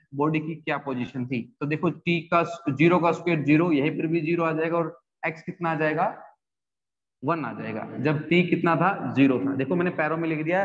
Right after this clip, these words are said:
एक्स जब कितना था? टी ज़ीरो था, तो एक्स की वैल्यू कितनी आई? वन आई। और एक्स की value जब टी कितना हो जाए? फ़ाइव हो जाए, तो कितनी होगी बेटे? देखिए, फ़ाइव का square पच्चीस प्लस पाँच, तीस प्लस इकतीस, इकतीस आ गया बेटे।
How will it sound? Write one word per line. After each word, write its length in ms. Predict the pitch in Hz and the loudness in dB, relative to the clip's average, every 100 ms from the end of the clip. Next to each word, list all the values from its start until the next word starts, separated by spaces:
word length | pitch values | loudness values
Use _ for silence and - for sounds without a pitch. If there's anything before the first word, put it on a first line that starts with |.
| 185 | 0
एक्स 280 | 165 185 - 143 | -4 -4 -10 -4
जब 260 | 160 160 | -4 -4
कितना 260 | 165 - 175 | -8 -4 -4
था? 160 | 180 | -2
टी 420 | 185 - 185 220 147 | -4 -2 0 0 0
ज़ीरो 300 | 147 170 156 | 0 0 -2
था, 240 | 156 185 | -2 -4
तो 100 | - | -4
एक्स 160 | 156 - | -8 -4
की 100 | 170 | 0
वैल्यू 240 | 160 165 | 0 0
कितनी 280 | 165 165 165 | -6 -4 -4
आई? 220 | 196 185 | -2 -2
वन 200 | 143 120 | -2 -4
आई। 120 | 117 - _ _ _ - - | -12 -18 _ _ _ -20 -4
और 260 | 165 170 165 | -4 -4 -2
एक्स 280 | 202 208 - | -2 -4 -4
की 100 | 226 | 0
value 440 | 175 180 202 143 127 | 0 0 -2 -4 -4
जब 280 | 165 160 | -4 -4
टी 160 | 190 190 | -4 -4
कितना 260 | 185 - 175 | -4 -4 -2
हो 100 | 165 | 0
जाए? 180 | 170 | -2
फ़ाइव 420 | 180 - 143 151 139 | -2 -4 -4 -2 -4
हो 100 | 131 | -4
जाए, 180 | 123 | -6
तो 240 | 120 - 170 | -6 -6 -4
कितनी 260 | 180 185 | -4 -2
होगी 180 | 175 170 | -2 0
बेटे? 220 | 160 165 | -2 -2
देखिए, 340 | 160 160 156 170 - - _ _ _ _ _ | -2 -2 -2 -4 -6 -20 _ _ _ _ _
फ़ाइव 240 | 151 165 175 | -4 -4 -6
का 100 | 185 | -6
square 420 | 185 - 180 180 - | -4 0 0 0 -2
पच्चीस 460 | - - 196 190 | -4 2 2 2
प्लस 340 | - 170 170 160 | -2 0 -2 -2
पाँच, 380 | - 175 139 - - | -2 0 0 -6 -6
तीस 200 | 180 190 | -4 -4
प्लस 300 | - 175 160 147 | -4 -2 -2 -4
इकतीस, 600 | 151 - 175 - - - | -8 -2 -2 -2 -8 -6
इकतीस 440 | 160 185 - 208 | -2 -2 0 -2
आ 100 | 123 | -2
गया 140 | 113 123 | -6 -8
बेटे। 200 | 110 | -8